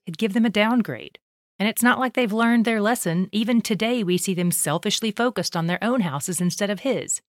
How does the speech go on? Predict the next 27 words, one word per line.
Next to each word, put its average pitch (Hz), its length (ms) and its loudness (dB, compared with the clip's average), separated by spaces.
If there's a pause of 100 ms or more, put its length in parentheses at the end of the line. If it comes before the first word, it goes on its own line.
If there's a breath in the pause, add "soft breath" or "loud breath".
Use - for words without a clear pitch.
(160)
being 180 280 2
greedy 180 380 0
and 220 120 2
foolish 226 300 -2
again, 208 420 -2
and 165 220 -2
even 214 300 2
building 214 340 0
with 196 200 -2
unclean 202 500 0
hands 196 340 0
and 196 120 0
hearts. - 500 -8 (560)
But 208 140 0
he 214 120 2
still 226 320 -2
promises 214 720 -2
them 139 180 -6
that 147 160 -10
not 180 300 2
only 254 300 2
will 180 180 2
he 165 100 2
dwell 165 380 2
among 233 260 4
them 147 140 0
again, 143 420 -4